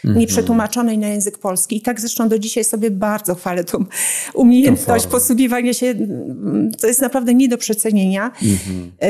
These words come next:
Speaker 2: y, bo nagle ten, te źródła informacji nam się bardzo poszerzają, bo okazuje się, że jednak to, co jest dostępne w języku polskim, to jest bardzo ograniczone, nawet do dnia dzisiejszego.
Speaker 1: Mhm.
Speaker 2: Więc zaczęłam momentalnie,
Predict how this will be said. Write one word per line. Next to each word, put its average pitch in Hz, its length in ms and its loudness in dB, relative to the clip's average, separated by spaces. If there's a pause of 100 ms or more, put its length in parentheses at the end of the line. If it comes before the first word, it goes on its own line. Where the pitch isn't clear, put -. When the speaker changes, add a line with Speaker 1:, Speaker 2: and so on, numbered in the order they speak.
Speaker 2:
y, 208 40 2
bo 220 480 -2
nagle 233 560 2
ten, 233 260 0
te 226 140 0
źródła 240 440 2
informacji 214 640 0
nam 208 180 0
się 208 240 0
bardzo 196 520 -2
poszerzają, 196 560 -4
bo 196 80 -2
okazuje 208 400 -2
się, 214 160 -4
że 214 100 -6
jednak 214 320 -2
to, 240 120 -4
co 240 120 -2
jest 220 160 -2
dostępne 202 440 -4
w 190 40 -10
języku 202 360 -4
polskim, 190 420 -4
to 185 100 -6
jest 180 120 -6
bardzo 202 320 -4
ograniczone, 185 600 -2
nawet 233 280 2
do 190 80 0
dnia 180 200 -4
dzisiejszego. 180 720 -6 (120)
Speaker 1:
Mhm. 87 420 -2 (140)
Speaker 2:
Więc 220 240 2
zaczęłam 233 420 0
momentalnie, 226 840 0